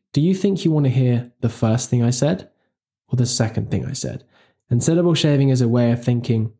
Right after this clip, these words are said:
like Callum's saying and what Pat Patton is saying, every word has a meaning. And the same with anything you choose to put in your music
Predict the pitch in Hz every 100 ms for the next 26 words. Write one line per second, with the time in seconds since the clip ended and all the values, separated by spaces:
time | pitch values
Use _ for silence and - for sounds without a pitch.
0 | _ _ _ _ _ 143 - - 165 151
1 | - 131 120 120 117 127 123 - 139 156
2 | 139 127 120 123 117 110 127 _ _ _
3 | 120 131 196 156 123 110 113 113 104 92
4 | 64 - - _ _ _ _ _ 127 123
5 | 127 156 160 143 135 127 131 123 120 -
6 | 196 196 - 151 131 120 127 131 113 76
7 | -